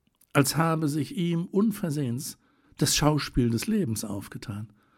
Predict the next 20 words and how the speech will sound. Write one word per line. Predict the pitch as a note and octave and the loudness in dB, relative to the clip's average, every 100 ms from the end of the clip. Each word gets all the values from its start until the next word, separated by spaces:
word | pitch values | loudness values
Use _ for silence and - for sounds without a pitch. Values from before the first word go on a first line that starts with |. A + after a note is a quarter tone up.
| _ _ - | _ _ 0
Seine | D3+ D3+ | 4 6
Ohren | G3 G3 D#3 | 6 6 4
schienen | C#3 F3+ F3 D3+ | 2 2 2 2
sich | D3 | 0
plötzlich | - E3 - C#3 | -2 -2 -2 -6
geöffnet | F#3 F3 - D#3+ | -4 -4 -4 -6
zu | - A2+ | -2 -2
haben | G#2+ G#2+ G#2+ | 0 -2 -2
und | A2 | -2
zum | - A2+ - | -2 -4 -2
ersten | E3 G3 - C3 | -2 -2 -2 -2
Mal | B2 B2+ D3+ - _ - | -2 -2 -4 -8 _ -2
nie | C3 D#3 F3+ G3+ G3+ | 2 4 4 4 2
gehörte | - C3+ C3+ A#2+ - | 2 2 2 0 -4
Stimmen | - C3+ B2 B2+ | -2 -2 0 -4
und | B2 | -6
Töne | - F3+ C#3+ G2 | -4 -2 -2 -4
wahrzunehmen. | G2 F#2 - G2+ G#2 - _ _ _ _ _ _ _ _ _ _ _ _ _ _ _ _ _ - | -6 -8 -8 -6 -8 -10 _ _ _ _ _ _ _ _ _ _ _ _ _ _ _ _ _ 2
So | D#3 A2+ A#2 | 4 4 0
heiter, | E3+ F#3 - D#2 | 0 -2 -6 -18